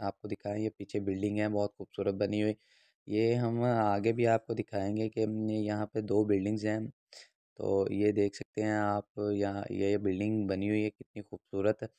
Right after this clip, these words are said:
और इसके साथ ही ये वाली बिल्डिंग बन रही है। माशाल्लाह से इन्होंने बहुत अच्छा मैप बनाया है।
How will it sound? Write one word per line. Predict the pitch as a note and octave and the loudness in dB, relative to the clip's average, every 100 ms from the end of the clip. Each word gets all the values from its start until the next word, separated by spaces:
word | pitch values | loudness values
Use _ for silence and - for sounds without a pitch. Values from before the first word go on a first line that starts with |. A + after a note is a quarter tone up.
| _ _ - | _ _ -6
और | G2+ | -4
इसके | G#2 A2 | -4 -4
साथ | - G2 G#2+ | -2 0 2
ही | A2+ | 2
ये | G#2+ A2 | 4 4
वाली | G#2+ G#2+ | 4 2
बिल्डिंग | G#2 F#2+ G#2 G2 | 0 0 -2 -2
बन | F#2+ G2 | -2 0
रही | G#2+ G#2+ | 0 2
है। | G#2+ | 0
माशाल्लाह | G#2 G2+ G2+ G#2+ G#2 G#2 | -2 -6 -4 -2 0 0
से | - G#2 | 0 -4
इन्होंने | G2+ G#2 | -4 -4
बहुत | F#2+ F#2 G2+ - | -4 -2 -4 -4
अच्छा | - A2+ | -6 -2
मैप | G#2+ G#2 - | -2 -2 -4
बनाया | G2+ G2 | -6 -4
है। | G2+ | -4